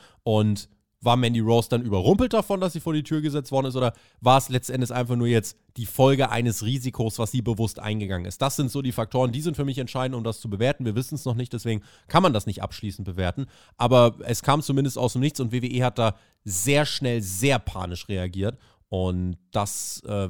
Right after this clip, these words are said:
ist ob der Umstände, dass Mandy Rose das jetzt schon länger macht, fand ich's einfach auf den ersten Blick nicht so, nicht so elegant. Ähm, und ja, dann kommt's einfach auf die Regularien an.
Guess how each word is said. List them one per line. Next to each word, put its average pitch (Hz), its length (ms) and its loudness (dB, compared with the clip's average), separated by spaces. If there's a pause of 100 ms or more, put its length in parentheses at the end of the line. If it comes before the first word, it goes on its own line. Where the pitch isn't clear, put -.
ist - 180 -8
ob - 180 -4 (200)
der 107 420 0 (500)
Umstände, 131 600 4
dass 95 160 -4
Mandy 113 220 0
Rose 120 280 2
das - 140 -8
jetzt - 160 -8
schon 110 160 0
länger 131 320 4
macht, 101 440 -2 (840)
fand 117 360 -2
ich's 110 140 -2
einfach 107 300 -6
auf 98 140 -8
den 104 140 -8
ersten 104 380 -4
Blick 98 240 -4
nicht 101 220 0
so, 90 400 0
nicht 101 220 -2
so 104 100 -6
elegant. 87 440 -4 (320)
Ähm, 85 520 -8 (380)
und 92 360 -10
ja, 80 140 -6 (120)
dann 92 160 -8
kommt's 104 240 -6
einfach 101 140 -4
auf 92 100 -4
die - 80 -6
Regularien 127 500 0
an. 90 160 -2